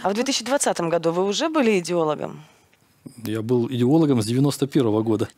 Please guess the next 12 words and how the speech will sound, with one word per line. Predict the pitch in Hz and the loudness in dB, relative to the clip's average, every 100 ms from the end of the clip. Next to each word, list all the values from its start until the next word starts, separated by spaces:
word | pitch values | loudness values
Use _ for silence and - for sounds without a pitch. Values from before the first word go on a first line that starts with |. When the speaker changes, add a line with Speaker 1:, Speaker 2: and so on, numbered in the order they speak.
| - | -8
Speaker 1:
Э, | 185 185 190 - | -2 0 0 -2
идеолог | 208 220 269 262 254 | -4 -2 0 0 -2
в, | 202 160 | -4 -2
э, | 196 208 202 185 185 | 0 2 2 0 0
скажем, | 180 - 175 180 165 | -2 -2 -2 -2 -2
в | 170 | -4
отеле, | 175 175 143 | 0 0 0
да? | 143 190 | 0 0
Мы | 208 208 | 0 -2
же | 214 | -2
помним, | 240 226 196 | -2 -2 -4
что | - 185 175 | -4 -2 -2